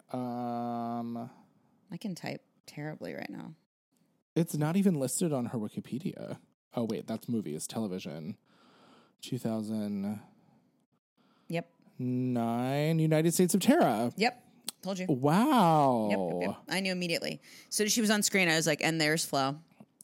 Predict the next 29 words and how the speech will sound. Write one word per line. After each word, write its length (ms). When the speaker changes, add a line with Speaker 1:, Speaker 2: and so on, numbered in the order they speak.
Speaker 1:
Interesting. 960
Speaker 2:
Yep. 180
Speaker 1:
Stephanie 880
Courtney. 760
Speaker 2:
There's 120
actually 300
a 40
clip 240
of 120
her 280
on 160
YouTube, 340
of 120
her 80
just 300
being 160
in 100
it. 120
Um, 460
I 80
watched 260
it 60
the 80
other 120
day. 120
Um, 380
Speaker 1:
I'm 240
gagged. 640
Speaker 2:
Yeah. 180